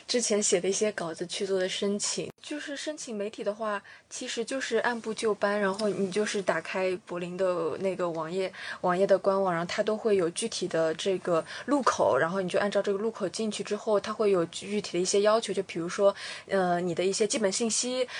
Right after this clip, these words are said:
然后你之前在哪里工作过，然后你写的一些稿件的一些，呃，提交证明，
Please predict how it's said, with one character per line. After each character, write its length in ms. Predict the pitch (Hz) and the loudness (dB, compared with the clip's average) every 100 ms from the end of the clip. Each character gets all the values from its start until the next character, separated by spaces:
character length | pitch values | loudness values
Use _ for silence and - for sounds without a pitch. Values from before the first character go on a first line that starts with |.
| - | -8
然 100 | 202 | -4
后 140 | 196 214 | 0 2
你 160 | 190 | 0
之 180 | 175 233 | 0 -2
前 160 | 226 202 | 0 2
在 80 | 226 | 2
哪 140 | 202 | 2
里 100 | 214 | 0
工 180 | 190 247 | -2 -2
作 220 | 277 262 | 2 2
过， 260 | 226 190 160 | 4 4 4
然 120 | 180 | 2
后 100 | 214 | -2
你 80 | 214 | 0
写 180 | - | 0
的 80 | 180 | 0
一 60 | 190 | -2
些 180 | - 226 | 0 0
稿 240 | - 175 | 2 0
件 240 | 165 233 220 | 2 0 4
的 180 | 196 185 | 4 4
一 60 | |
些， 400 | 196 - 202 202 - - - - | 0 0 4 2 0 -12 -10 -2
呃， 560 | 196 185 180 175 165 | 2 2 2 0 -2
提 200 | 156 - | -4 0
交 120 | 220 247 | 4 4
证 200 | 277 247 | 2 -2
明， 340 | 185 180 208 | -2 -4 -6